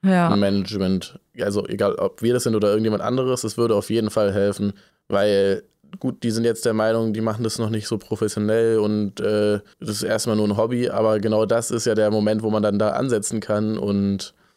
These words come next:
Speaker 2: ähm, das Ganze richtig pushen kann, weißt du? Aber gut.
Speaker 1: Naja, wir, wir
Speaker 2: Das
Speaker 1: machen uns jetzt einfach für die unentbehrlich und dann <laughs>
Speaker 2: Genau.
Speaker 1: Genau, also dann haben wir denen auch unsere Webseite gezeigt und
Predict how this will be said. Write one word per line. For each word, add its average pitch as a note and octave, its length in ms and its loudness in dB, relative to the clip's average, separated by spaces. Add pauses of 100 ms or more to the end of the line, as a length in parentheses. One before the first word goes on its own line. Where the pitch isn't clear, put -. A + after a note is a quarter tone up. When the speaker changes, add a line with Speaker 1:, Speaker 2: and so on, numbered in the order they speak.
(340)
Speaker 2:
ähm, G#2 340 2
das G2 140 -2
Ganze G#2 340 0
richtig A2+ 340 -6
pushen C3 340 -2
kann, G2 300 -2
weißt G2 260 0
du? C3 180 -4 (100)
Aber G2+ 300 0
gut. G2 260 -2 (480)
Speaker 1:
Naja, F#3 380 4
wir, F3+ 200 2
wir G3+ 180 4
Speaker 2:
Das A3 140 4
Speaker 1:
machen G#3 280 6
uns F#3+ 160 4
jetzt F3+ 160 0
einfach F3+ 240 4
für F#3+ 140 2
die E3+ 160 2
unentbehrlich E3+ 680 2
und D#2+ 160 0
dann F3 300 2
<laughs> - 1500 -2
Speaker 2:
Genau. G#2 500 2 (540)
Speaker 1:
Genau, G3 280 4
also F3 340 4
dann F3 240 6
haben F3+ 200 6
wir F3 420 4 (240)
denen F#3+ 180 6
auch F3 200 2
unsere E3+ 260 4
Webseite G#3+ 440 2
gezeigt A3+ 440 0
und F3+ 240 4